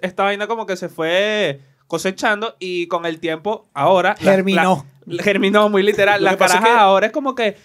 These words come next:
Speaker 1: yo necesito un hombre que tal, tal,
Speaker 3: yo creo
Speaker 1: tal y tal.
Speaker 3: que también uno de los, de los factores que ha, eh, puesto en, que ha hecho que se discuta todo este tema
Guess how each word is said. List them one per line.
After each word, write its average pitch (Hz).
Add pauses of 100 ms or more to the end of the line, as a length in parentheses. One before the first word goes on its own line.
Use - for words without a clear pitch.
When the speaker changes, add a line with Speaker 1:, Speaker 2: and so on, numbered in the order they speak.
(160)
Speaker 1:
yo 202
necesito 339
un 349
hombre 381
que 330
tal, 349
tal, 359
Speaker 3:
yo 370
creo -
Speaker 1:
tal 359
y -
tal. 214
Speaker 3:
que 156
también 160
uno 196
de 190
los, 139
de 135
los 123
factores 123
que 165
ha, 110 (420)
eh, 117 (520)
puesto 120
en, 127
que 104
ha 90
hecho 135
que 123
se - (120)
discuta 131 (300)
todo 110
este 147
tema 127